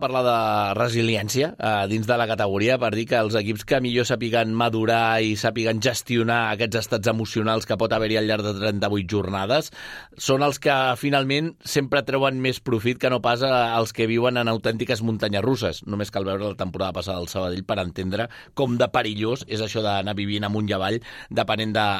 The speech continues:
del moment. Feia tanta referència a aquest, a aquest aspecte, a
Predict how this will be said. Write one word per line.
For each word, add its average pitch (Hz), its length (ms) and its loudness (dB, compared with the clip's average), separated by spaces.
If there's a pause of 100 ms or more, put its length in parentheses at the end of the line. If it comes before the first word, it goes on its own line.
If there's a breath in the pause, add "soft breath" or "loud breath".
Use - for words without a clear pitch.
(180)
del 107 160 -2
moment. 101 260 -4 (600 loud breath)
Feia 196 240 2 (200)
tanta 202 360 -2
referència 160 720 0
a 117 220 -4
aquest, 139 240 -2
a 131 320 2
aquest 120 260 -6
aspecte, 131 420 -2
a 131 60 2